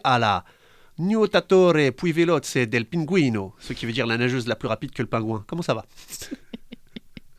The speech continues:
Speaker 2: Ça
Speaker 1: Ça
Speaker 2: va
Speaker 1: va.
Speaker 2: toujours.
Speaker 1: Dédicace à la régie comme d'habitude, Diego Armando Maradona bien sûr. Et on enchaîne avec la légende de la semaine, Marie-Philippe Poulain.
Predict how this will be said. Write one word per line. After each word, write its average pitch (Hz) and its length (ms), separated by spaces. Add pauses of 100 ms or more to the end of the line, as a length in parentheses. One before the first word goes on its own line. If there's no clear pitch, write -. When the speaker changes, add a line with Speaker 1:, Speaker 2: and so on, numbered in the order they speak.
(960)
Speaker 2:
Ça - 180 (400)
Speaker 1:
Ça 294 80
Speaker 2:
va 262 140
Speaker 1:
va. 294 60
Speaker 2:
toujours. 285 360 (260)
Speaker 1:
Dédicace 120 360
à - 20
la 110 80
régie 117 220
comme 117 200
d'habitude, 107 320
Diego 113 260
Armando 98 280
Maradona 110 400
bien - 140
sûr. - 280 (120)
Et 180 80
on 160 80
enchaîne 156 240
avec 117 160
la 104 80
légende 170 180
de 127 60
la 101 80
semaine, 139 240 (260)
Marie-Philippe 196 600
Poulain. 175 360